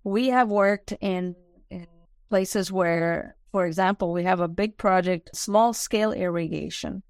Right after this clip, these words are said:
Okay. I alluded to it earlier that sometimes farmers in rural areas and, and countries in Africa don't have the equipment and the, the ability to irrigate crops. So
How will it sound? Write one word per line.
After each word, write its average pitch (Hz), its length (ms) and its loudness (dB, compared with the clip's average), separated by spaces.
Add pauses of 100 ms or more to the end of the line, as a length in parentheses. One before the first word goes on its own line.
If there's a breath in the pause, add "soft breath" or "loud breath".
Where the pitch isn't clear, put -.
Okay. 180 460 -4
I 175 200 -2
alluded 220 380 2
to 196 140 -2
it 180 100 0
earlier 185 440 0
that 170 220 0 (320)
sometimes 202 460 0
farmers 185 600 0
in 175 320 -2
rural 185 300 0
areas 175 340 -2
and, 170 240 -4
and 170 260 -6
countries 180 360 -4
in 185 100 -2
Africa 180 420 -2
don't 180 300 -2
have 180 320 -2 (480)
the 185 160 -2
equipment 185 560 0
and 175 140 0
the, 170 200 -2
the 175 160 -6
ability 170 560 0
to 170 520 -6 (280)
irrigate 185 520 0
crops. 262 340 2
So 170 300 -2